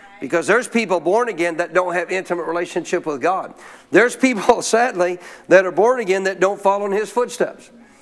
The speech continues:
But if we're his sheep, that means we're under his care. So that's a key nugget that what we, what we've been touching on over and over and over again. If you truly want to hear his voice, guess what you gotta do? Make sure you're under his care.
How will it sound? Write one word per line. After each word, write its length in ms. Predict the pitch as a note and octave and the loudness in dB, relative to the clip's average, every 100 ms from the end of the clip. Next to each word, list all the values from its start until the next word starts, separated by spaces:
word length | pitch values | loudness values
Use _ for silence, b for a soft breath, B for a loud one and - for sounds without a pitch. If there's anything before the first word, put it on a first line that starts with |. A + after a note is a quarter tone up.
| B B _ | B B _
But 200 | E3 F3+ | 0 0
if 80 | D3+ | 0
we're 200 | G3+ B3 | 0 2
his 200 | A3+ F#3 | 0 -4
sheep, 400 | - C4 B3+ F#3+ | -4 -2 -2 -2
that 180 | G3 G3 | -2 0
means 220 | G#3 E3 | -2 0
we're 100 | G3 | -2
under 160 | G3+ F3+ | -2 -2
his 220 | F3+ - | -4 -4
care. 520 | - G#3+ F3 A2 - - B B B | 0 0 0 -6 -16 -20 B B B
So 260 | - F#3 E3+ | -4 -2 2
that's 280 | F#3 A#3+ A#3+ | 4 4 0
a 80 | |
key 260 | F#3 B3 B3 | -2 -2 2
nugget 360 | A3+ A#3+ F#3+ D3+ | 2 2 0 0
that 160 | F3 | 0
what 160 | F3+ G#3 | 0 -2
we, 120 | G#3 | -4
what 280 | F3+ F#3+ G#3+ | 0 2 2
we've 140 | G#3 | 0
been 140 | G3+ F#3+ | 0 2
touching 360 | A3+ A3+ G3 | 0 0 0
on 160 | F3+ F3+ | 0 0
over 180 | G3+ F#3 | -2 -2
and 80 | |
over 200 | G3+ A3 | -2 -2
and 80 | F3+ | -2
over 180 | A#3 A3+ | -2 -2
again. 320 | D3+ D#3 E3 B B B | -4 -4 -6 B B B
If 160 | D3 D3 | -4 -2
you 100 | A3+ | -4
truly 260 | - A#3+ | -4 0
want 220 | A3+ A3 G3+ | 0 0 0
to 60 | |
hear 200 | F3+ A3+ | -2 -2
his 120 | F#3 | -2
voice, 280 | D#3 A3+ G#3 | 0 0 0
guess 220 | - F#3+ | -2 0
what 160 | F3+ F3+ | -2 -2
you 80 | G#3 | 2
gotta 220 | A3 F3+ | 2 2
do? 160 | D3 B2+ | -4 -2
Make 200 | F#3+ F3+ | -2 -2
sure 180 | - | -2
you're 220 | G3 F#3 F3+ | 0 -2 -2
under 200 | F#3+ F3 | -4 -4
his 240 | F3 - | -4 -4
care. 400 | - A3 D3+ | -2 -2 -2